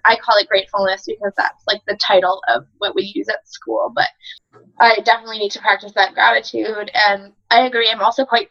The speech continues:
self-aware, but I need to, sometimes I just ignore the things I'm aware of. Like, "Hey, I really need to get more sleep, but I'm not going to," kind of thing. So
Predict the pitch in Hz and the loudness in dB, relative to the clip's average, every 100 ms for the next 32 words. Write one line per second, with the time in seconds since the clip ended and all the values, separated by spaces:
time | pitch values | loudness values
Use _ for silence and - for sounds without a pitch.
0 | _ 233 226 214 202 220 226 277 277 _ | _ 0 0 -2 0 2 2 0 -4 _
1 | _ - 233 226 214 208 208 - 233 220 | _ -2 0 0 -4 -12 -10 -6 -4 -4
2 | 226 - - _ - 269 311 302 254 254 | -4 -6 -10 _ 2 4 4 4 0 -4
3 | 226 220 208 220 208 190 196 - 196 202 | -12 -12 -4 2 4 4 2 -6 -4 -2
4 | 180 233 285 214 190 208 _ - - - | 2 4 4 4 0 -2 _ -20 -20 -20
5 | _ - 220 214 - 269 233 - 254 269 | _ 0 0 0 0 2 4 4 2 2
6 | 247 233 233 208 202 - - 208 208 208 | -2 -2 -6 -8 -6 -4 -2 -2 0 -2
7 | 202 - 220 - _ _ _ - 381 359 | -2 -2 -4 -4 _ _ _ 0 4 4
8 | 339 311 311 240 - 208 143 - - - | 2 0 2 2 4 0 0 -8 -14 -6
9 | 254 - - - 254 240 | -8 -6 -8 -6 0 0